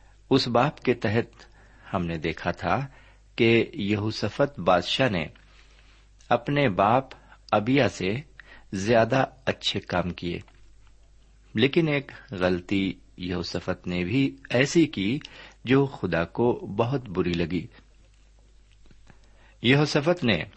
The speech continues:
خدا پر توکل نہ کر کے کسی بشر کو اپنا بازو سمجھا، یعنی خدا کی نسبت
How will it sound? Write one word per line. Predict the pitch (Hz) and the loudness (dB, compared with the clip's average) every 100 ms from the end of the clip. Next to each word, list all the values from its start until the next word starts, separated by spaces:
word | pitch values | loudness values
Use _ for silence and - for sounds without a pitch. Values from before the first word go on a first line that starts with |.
| - _ _ - - - | -20 _ _ -20 -20 -20
خدا | - 113 110 | -2 4 4
پر | 107 107 | 4 0
توکل | - 95 95 - 104 90 | 2 0 0 0 0 0
نہ | |
کر | 87 - 123 | -4 0 -2
کے | 123 87 73 - - - - - - - _ _ _ - _ - | 0 -2 -2 -12 -20 -20 -20 -20 -20 -20 _ _ _ -20 _ -2
کسی | 135 - 117 | 0 2 0
بشر | 80 113 - 156 | 2 0 2 0
کو | - 110 | 2 0
اپنا | - - 87 | 0 -4 -2
بازو | 82 82 87 | -2 -2 -4
سمجھا، | - 90 85 87 - - _ _ - _ _ _ _ - - - - - 113 | -4 -6 -6 -8 -12 -20 _ _ -20 _ _ _ _ -20 -20 -20 -20 -8 2
یعنی | 135 156 175 | 4 6 2
خدا | - - 110 95 117 156 | 0 -4 -2 2 4 2
کی | - 131 | 0 -2
نسبت | 104 87 - 98 - | -2 -4 0 0 0